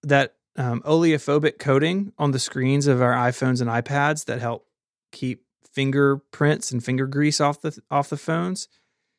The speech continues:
Cleaning products or abrasive materials can wear that down and even scratch the display. So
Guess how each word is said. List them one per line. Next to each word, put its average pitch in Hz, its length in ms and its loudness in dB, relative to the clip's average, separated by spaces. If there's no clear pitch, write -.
Cleaning 190 380 2
products 160 580 0
or 131 80 4
abrasive 131 560 2
materials 127 640 0
can 127 260 -2
wear 120 220 2
that 120 240 -2
down 123 560 -2
and 131 100 -2
even 123 200 0
scratch 120 460 -4
the 131 80 -4
display. 123 640 0
So 127 380 -4